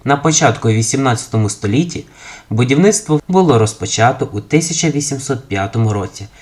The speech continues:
на кошти тогочасного власника містечка графа Єжи Шенсного Потоцького.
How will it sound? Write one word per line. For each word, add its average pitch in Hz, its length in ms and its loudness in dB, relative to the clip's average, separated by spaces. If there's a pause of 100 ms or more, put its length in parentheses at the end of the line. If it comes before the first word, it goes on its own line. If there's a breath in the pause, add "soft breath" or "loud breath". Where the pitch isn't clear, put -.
(200 loud breath)
на 117 160 4
кошти 196 420 2
тогочасного 127 880 0
власника 113 560 0
містечка 123 760 -2
графа 113 720 0
Єжи 104 640 0
Шенсного 113 760 2
Потоцького. 113 720 -2